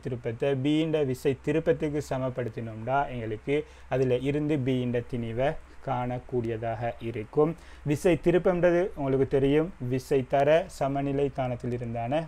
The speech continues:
அந்த செங்குத்து நீளம் அல்லது அந்த சுழற்சி அச்சில் இருந்தான செங்குத்து நீளம். இப்ப எங்களுக்கு தெரியும்,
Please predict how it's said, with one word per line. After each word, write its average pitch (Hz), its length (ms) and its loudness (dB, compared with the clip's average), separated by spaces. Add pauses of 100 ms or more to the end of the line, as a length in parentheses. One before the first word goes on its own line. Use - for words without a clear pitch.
அந்த 127 340 -4
செங்குத்து 127 640 -6
நீளம் 123 400 -2
அல்லது 120 220 -2
அந்த 113 100 -6
சுழற்சி 123 400 -4
அச்சில் 113 300 -6
இருந்தான 113 440 -4 (400)
செங்குத்து 123 580 -2
நீளம். 156 440 4 (1300)
இப்ப - 280 0 (280)
எங்களுக்கு 147 320 4
தெரியும், 139 420 2